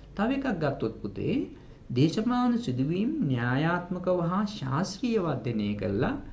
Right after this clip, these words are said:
සාමාන්‍යකරණය හරහා නිගමන ගන්නවා නම් අන්න ඒකත් අපි හඳුන්වනවා ශාස්ත්‍රීයව හැදෑරීම කියලා. දැන් මෙතනදී මම විශේෂ වචනයක් කිව්වා. ඒ මොකද්ද? සාමාන්‍යකරණය කිරීම කියලා.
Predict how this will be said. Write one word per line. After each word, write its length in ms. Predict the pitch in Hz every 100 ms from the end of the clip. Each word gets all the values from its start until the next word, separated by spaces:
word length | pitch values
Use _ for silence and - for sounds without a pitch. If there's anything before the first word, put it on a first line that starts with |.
| - - -
සාමාන්‍යකරණය 1120 | - 135 151 240 285 277 269 233 196 185 175
හරහා 460 | 156 131 139 143 135
නිගමන 400 | 127 131 214 233
ගන්නවා 460 | 165 113 107 107 107
නම් 220 | 104 180 269 - - - -
අන්න 180 | 131 202
ඒකත් 360 | 269 269 - 139
අපි 160 | 123
හඳුන්වනවා 1000 | 120 120 113 120 117 113 110 110 110 123 - -
ශාස්ත්‍රීයව 760 | - 123 139 185 - 117 110 123
හැදෑරීම 600 | 151 110 101 95 98 95
කියලා. 420 | - - - - - - - - - -
දැන් 180 | 226 208
මෙතනදී 540 | - 196 214 208 240 339 -
මම 180 | - 170
විශේෂ 320 | 143 202 190
වචනයක් 460 | 139 117 127 117 107
කිව්වා. 360 | 101 101 - - - - - - - - - -
ඒ 140 | 139 151
මොකද්ද? 320 | 156 143 139 147 - - - -
සාමාන්‍යකරණය 960 | - 196 254 226 185 151 131 120 123 135
කිරීම 380 | - 110 104 -
කියලා. 400 | - 110 -